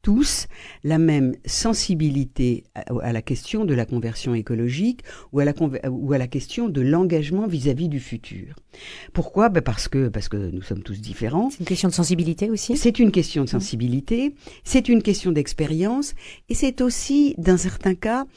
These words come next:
Speaker 1: une, une question, euh, liée au savoir, avec un S, que nous avons.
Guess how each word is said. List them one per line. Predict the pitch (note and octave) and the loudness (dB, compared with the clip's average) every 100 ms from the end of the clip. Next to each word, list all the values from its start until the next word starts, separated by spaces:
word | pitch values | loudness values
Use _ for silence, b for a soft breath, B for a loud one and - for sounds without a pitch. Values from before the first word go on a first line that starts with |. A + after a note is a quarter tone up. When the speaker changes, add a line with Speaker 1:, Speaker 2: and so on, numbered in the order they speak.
| B B - | B B -2
Speaker 1:
une, | G3 G3 - - | 2 2 2 -2
une | F3+ F3 | -2 2
question, | G3 - C4 B3 - | 0 0 -2 -4 -4
euh, | C#3+ B2 A#2+ - | 0 0 -2 -6
liée | A#2 C#3 - E2+ D3 F3+ A#3+ B3+ - _ - _ _ | -4 -4 -4 -4 0 2 2 0 -6 _ -20 _ _
au | F3+ | -2
savoir, | E3 - G#3 D3 C3+ D#3 G3+ | -2 0 0 0 0 0 0
avec | B2+ A#2+ | -2 -2
un | A2+ | -4
S, | C#3+ A#3 - - b b b | -2 -2 -6 -10 b b b
que | - | 2
nous | F#3 A3+ F#3 | 4 6 4
avons. | D#3+ A#2+ A2 | 2 0 -8